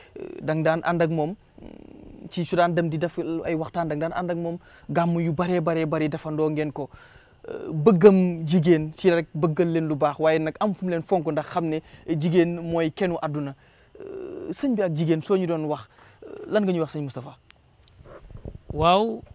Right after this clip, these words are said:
Speaker 2: Maulana Cheikh Saïd
Speaker 1: Hmm.
Speaker 2: mooy nit koo xam ne amul pegg.
Speaker 1: Hmm.
Speaker 2: Am na tàmbali waaye amul pegg, yàgg naa di ko wax. Loolu mooy lan? Mooy ak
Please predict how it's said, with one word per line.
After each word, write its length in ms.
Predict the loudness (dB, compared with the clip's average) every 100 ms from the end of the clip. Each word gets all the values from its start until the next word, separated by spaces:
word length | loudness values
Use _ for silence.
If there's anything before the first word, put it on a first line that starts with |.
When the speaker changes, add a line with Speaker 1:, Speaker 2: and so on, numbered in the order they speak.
| -12
Speaker 2:
Maulana 440 | 2 4 8 8 6
Cheikh 200 | 4 0
Saïd 280 | 2 2 2 -6 -12
Speaker 1:
Hmm. 160 | -12 -16 -20 _ -20 _ _ _ -20 _ -20 -20 -20 -18 0
Speaker 2:
mooy 240 | 8 10
nit 160 | 8 8
koo 160 | 8
xam 200 | 8 6
ne 100 | 4 2
amul 220 | 2 2
pegg. 300 | 4 2 2 -8 -10 -16 _ _
Speaker 1:
Hmm. 240 | -8 -8 -10 _ _ _ _ _
Speaker 2:
Am 160 | 4 6
na 100 | 6
tàmbali 380 | 6 8 6 6
waaye 160 | 4
amul 180 | 2 -2
pegg, 220 | -4 -2
yàgg 220 | 0 0 0
naa 120 | -2
di 80 | -2
ko 120 | -4
wax. 220 | -4 -6 -10 _ _ _ _ _ _ _ _ _ 0
Loolu 300 | 6 10 10
mooy 180 | 10 10
lan? 260 | 8 6 -4 _ _ _ _ _ _ _ _ -2
Mooy 360 | 6 8 10
ak 140 | 8